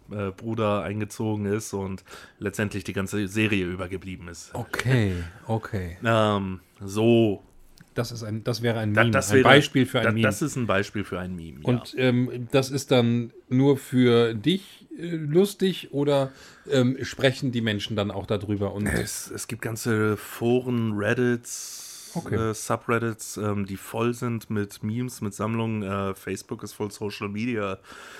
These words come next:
Speaker 1: ist voll. Ähm, das ist halt, es, es gibt auch mittlerweile Leute, die diskutieren, ob Memes, äh, nicht eine, nicht eine neue moderne Kunstform darstellen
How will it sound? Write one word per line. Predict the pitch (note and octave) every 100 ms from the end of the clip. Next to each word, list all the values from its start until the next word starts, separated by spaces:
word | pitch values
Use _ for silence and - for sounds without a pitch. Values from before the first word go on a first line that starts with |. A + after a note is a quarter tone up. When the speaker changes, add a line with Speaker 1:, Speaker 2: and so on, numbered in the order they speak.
| - - - -
Speaker 1:
ist | - A#2+ G#2 -
voll. | - G2 A2+ C3+ C3+ -
Ähm, | A2 G#2 G#2 G#2+ G#2 - - _
das | - G#2
ist | - C3 - B2+
halt, | A2+ B2
es, | A#2+ - -
es | C3+ A2+ A2+ A2+
gibt | - -
auch | B2+ B2+
mittlerweile | A#2+ A#2 A#2 A2
Leute, | G#2+ A2+ -
die | A2 A2 G#2+
diskutieren, | G2+ A2+ - G#2 - A#2+ B2
ob | A2 G#2+ - -
Memes, | A2 A2 B2+ C#3+ A2+ F#2+ F#2+ - - -
äh, | G#2 G2+
nicht | G2+ G#2 - -
eine, | G#2+ G#2 G#2 G2
nicht | G#2 G#2+ - F#2
eine | G#2+
neue | G#2 G#2+ A2
moderne | A2+ G#2+ G#2+ G#2+ G#2+
Kunstform | - A2+ - - F#2+ F#2
darstellen | F2+ F2+ - - F#2+ F#2+